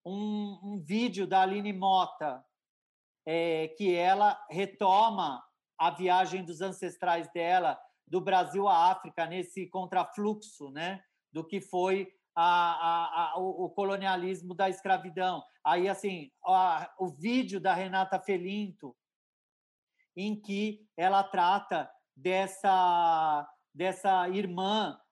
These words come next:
lá da região do, do, do Cariri, que era uma, uma, uma, uma irmã, é, seguidora, discípula de Padre Cícero, mas que era negra, né? E que muito tentou se apagar essa,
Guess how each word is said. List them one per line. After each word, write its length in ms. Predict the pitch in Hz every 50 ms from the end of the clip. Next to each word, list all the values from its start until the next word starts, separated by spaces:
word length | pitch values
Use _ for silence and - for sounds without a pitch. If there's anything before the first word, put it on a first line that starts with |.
| _ -
lá 260 | 170 185 190 202 202
da 140 | 196 202 185
região 400 | 175 190 175 139 156 190 185 185
do, 220 | 170 185 185 170
do, 240 | 156 151 190 185 160
do 140 | 160 175 180
Cariri, 760 | - 196 185 185 180 180 180 165 180 196 214 220 185 - - _ _ _ _ _
que 260 | _ 202 208 202 196
era 400 | 190 190 190 185 185 190 196 196
uma, 340 | 196 196 196 196 196 185 160 190
uma, 280 | 180 185 190 180 165
uma, 300 | 185 180 185 190 165 165
uma 240 | 180 175 196 190 190
irmã, 540 | 196 190 175 170 175 180 190 208 208 196 160 - _ _ _ _
é, 640 | 165 170 175 175 175 175 170 170 170 170 165 165 160 156
seguidora, 760 | 160 - 214 208 170 220 185 151 190 190 202 220 226 208 180 156
discípula 720 | 151 190 175 - - 202 208 220 233 226 220 190 175 165
de 100 | 151 175
Padre 360 | - 185 180 175 156 165 170
Cícero, 340 | 156 - 220 208 214 202 180
mas 240 | 175 180 185 175 -
que 100 | _ 190
era 220 | 185 180 190 190
negra, 560 | 180 180 185 196 202 190 165 160 147 139 - - _ _ 139
né? 260 | 143 160 175 190 180 _ _ _ _ _ _ _ _ _
E 120 | - 165 165
que 160 | - 208 202
muito 420 | 175 175 190 214 220 214 214 220
tentou 380 | 214 - 208 190 185 - 202 190
se 100 | 185 -
apagar 540 | 185 180 - 196 185 165 156 175 175 180 180
essa, 340 | 170 170 165 - - 185 165